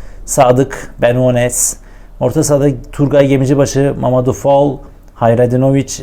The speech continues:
Valentin Eyserik ve Selina. İleride ise tek forvet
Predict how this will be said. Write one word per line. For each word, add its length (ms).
Valentin 640
Eyserik 600
ve 340
Selina. 760
İleride 380
ise 540
tek 180
forvet 520